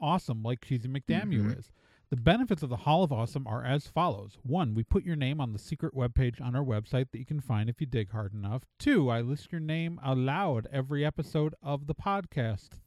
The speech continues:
Speaker 1: Three, I will secretly make a macaroni sculpture of your face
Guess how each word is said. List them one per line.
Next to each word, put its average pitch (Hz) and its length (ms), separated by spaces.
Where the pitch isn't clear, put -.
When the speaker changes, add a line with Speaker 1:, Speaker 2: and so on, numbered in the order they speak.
Speaker 1:
Three, 185 460
I 123 120
will 117 100
secretly 165 560
make 127 200
a 120 60
macaroni 117 580
sculpture 110 560
of 104 120
your 101 100
face 104 500